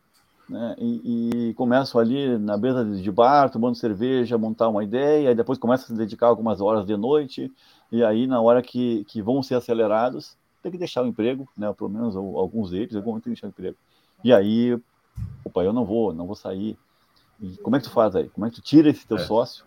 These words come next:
Speaker 1: né? Ou, ou como é que tu re-, re-, redefine o papel dele na empresa?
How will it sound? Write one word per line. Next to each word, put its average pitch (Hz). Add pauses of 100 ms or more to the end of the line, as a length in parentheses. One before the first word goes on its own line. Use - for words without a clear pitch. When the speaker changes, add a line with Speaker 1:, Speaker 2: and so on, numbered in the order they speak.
Speaker 1:
né? 101 (320)
Ou, 90
ou 117
como 110
é 135
que 131
tu 139
re-, 131
re-, 127
redefine 135
o 117
papel 104
dele 113
na 98
empresa? 117